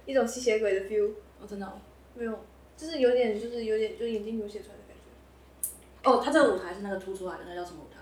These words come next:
Speaker 2: 忘了。
Speaker 1: T 吗？我只会叫他 T。
Speaker 2: 啊，要 T 哦。
Speaker 1: 我不知道，但是他就是那个，哦，有走，有走道。
Speaker 2: 你看，我就说一定要拿电脑吧。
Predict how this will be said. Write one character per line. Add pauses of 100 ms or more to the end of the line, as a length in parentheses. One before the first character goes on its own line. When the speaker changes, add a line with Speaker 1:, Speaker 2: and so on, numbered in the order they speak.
(100)
Speaker 2:
忘
了。 (560)
Speaker 1:
T
吗？
我
只
会
叫
他
T。 (140)
Speaker 2:
啊，
要
T
哦。 (200)
Speaker 1:
我
不
知
道，
但
是
他
就
是
那
个， (480)
哦，
有
走，
有
走
道。 (600)
Speaker 2:
你
看，
我
就
说
一
定
要
拿
电
脑
吧。